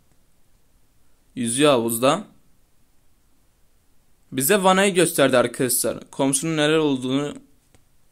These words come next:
görün. Tamam, gidelim. Mahmut Usta bakalım ne peşinde bu sefer. Yavaşça gidelim arkadaşlar. Dikkatlice komşunun vanaya gitmeye izin vermeyecek. Dikkatini dağıtmayacak.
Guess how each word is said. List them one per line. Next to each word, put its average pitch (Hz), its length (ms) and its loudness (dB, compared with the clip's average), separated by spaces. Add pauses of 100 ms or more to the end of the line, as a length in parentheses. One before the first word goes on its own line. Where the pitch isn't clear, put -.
(240)
görün. 117 320 0 (540)
Tamam, 143 300 2
gidelim. 123 460 0 (1300)
Mahmut 147 280 0
Usta - 240 2
bakalım 143 360 0
ne 147 140 0
peşinde 113 440 -2
bu 113 60 -8
sefer. 127 420 0 (2500)
Yavaşça 156 440 2
gidelim 123 260 -2
arkadaşlar. 120 560 -2
Dikkatlice 147 500 -2
komşunun 143 440 -2
vanaya 135 220 0
gitmeye 135 400 -4
izin 139 260 -4
vermeyecek. 127 400 -4
Dikkatini 123 420 -8
dağıtmayacak. 123 580 -6